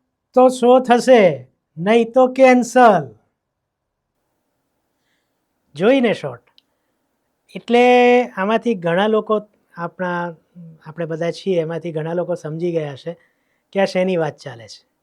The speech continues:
શેની વાત ચાલે છે એની હું સ્પષ્ટતા હવે કરું છું. પણ એ પહેલાં તમને બધાને સિટ ટોક્સના સિદ્ધાર્થ છાયા તરફથી ખૂબ ખૂબ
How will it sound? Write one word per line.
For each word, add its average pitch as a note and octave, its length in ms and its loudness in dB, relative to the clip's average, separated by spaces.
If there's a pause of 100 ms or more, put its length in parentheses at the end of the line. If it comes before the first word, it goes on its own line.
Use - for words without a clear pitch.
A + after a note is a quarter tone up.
(580)
શેની G#3 420 2
વાત A3+ 180 2
ચાલે G#3+ 320 0
છે G#3 320 -4
એની F#3 180 -8
હું F#3+ 160 -6
સ્પષ્ટતા F3+ 640 -8
હવે D3+ 160 -8
કરું A#2 260 -20
છું. - 180 -20 (360)
પણ E3+ 120 -12
એ F3 100 -4
પહેલાં F#3 380 -4 (280)
તમને D#3+ 240 -8
બધાને D#3+ 420 -6 (500)
સિટ F#3 300 -10
ટોક્સના F#3+ 680 -2
સિદ્ધાર્થ E3+ 460 -8
છાયા D#3+ 280 -10
તરફથી E3 580 -8 (320)
ખૂબ F3+ 180 -6
ખૂબ F3 360 -10